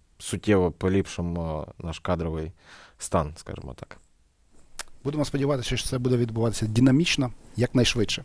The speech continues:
Speaker 2: відповідно до нового
Speaker 1: Так.
Speaker 2: логотипу. Е, ну і повертаючись до, до того, з чого починали, зустрічаємося напередодні Дня автомобіліста. Що хотілося б побажа-, побажати колегам, підлеглим, е,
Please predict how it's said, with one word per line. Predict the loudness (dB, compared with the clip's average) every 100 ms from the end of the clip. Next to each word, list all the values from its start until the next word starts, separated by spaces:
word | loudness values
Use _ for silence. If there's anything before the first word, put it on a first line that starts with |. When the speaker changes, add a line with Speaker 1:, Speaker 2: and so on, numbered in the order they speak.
| -6
Speaker 2:
відповідно | -4 0 2 4 4
до | 4
нового | 4 4 4
Speaker 1:
Так. | 2
Speaker 2:
логотипу. | 0 -4 -8 -14 -14 -12 -10 -10 -10 -10 -10 -14 -16 -20 -14 0
Е, | 2 4 2 0 -2 0
ну | 2
і | 6
повертаючись | 6 4 6 4 4 2
до, | 6 6 6 2
до | 0
того, | 2 4 4
з |
чого | 2 0
починали, | 0 -2 0 0 -2 -6
зустрічаємося | -8 -6 -2 0 0 0 -2
напередодні | -2 -2 -2 -2 -2
Дня | 2
автомобіліста. | 2 0 -2 -2 -4 -8 -8 -10 -10 -14 -16 -16 -18 -14
Що | -4 -2
хотілося | 2 2 2 2
б |
побажа-, | 2 2 2
побажати | 2 0 2 0
колегам, | -2 0 2 2 0
підлеглим, | -4 -2 0 2 0 -4 -8 -16
е, | -8